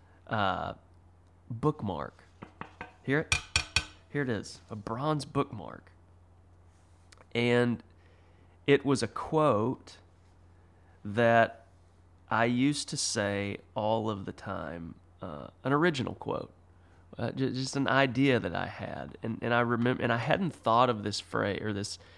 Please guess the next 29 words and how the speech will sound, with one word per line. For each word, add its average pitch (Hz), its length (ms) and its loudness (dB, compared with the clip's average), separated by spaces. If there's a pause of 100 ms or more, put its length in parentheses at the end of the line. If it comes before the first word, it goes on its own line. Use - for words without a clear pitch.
(120)
this 117 160 -4
idea 110 500 0
in - 80 -8
a 101 80 -6
long, 98 340 -4
long 90 220 -4
time. - 360 -8 (1040)
And 113 80 -2
it's 113 120 -2
probably 127 420 6
about 104 260 2
ten 113 220 -2
years 104 240 -2
old. 73 300 -6 (640)
I - 20 -20
think 113 140 4
this 120 180 0
was 107 140 0
a 104 40 -2
gift 101 440 0
from 101 220 -4
my 101 120 0
wife 92 420 -4
once. 95 460 -8 (640)
Um, 92 540 -2 (720)
and 110 580 4 (840)
I 104 100 -4
read 113 380 8
it, 104 240 4